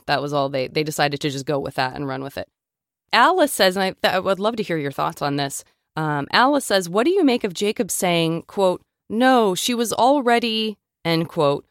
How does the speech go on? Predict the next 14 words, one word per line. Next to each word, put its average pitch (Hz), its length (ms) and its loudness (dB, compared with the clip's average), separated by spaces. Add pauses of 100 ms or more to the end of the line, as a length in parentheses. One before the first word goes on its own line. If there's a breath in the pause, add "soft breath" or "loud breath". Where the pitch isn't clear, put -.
(160)
when 190 160 4
the 190 60 4
detective 226 440 0
is 247 80 -4
talking 196 380 0
about 165 320 2
Becky 190 300 0
possibly 185 520 0
coming 185 420 0
home 160 560 2
and 160 120 -2
interrupting 175 560 0
the 139 100 -4
crime?" - 500 -6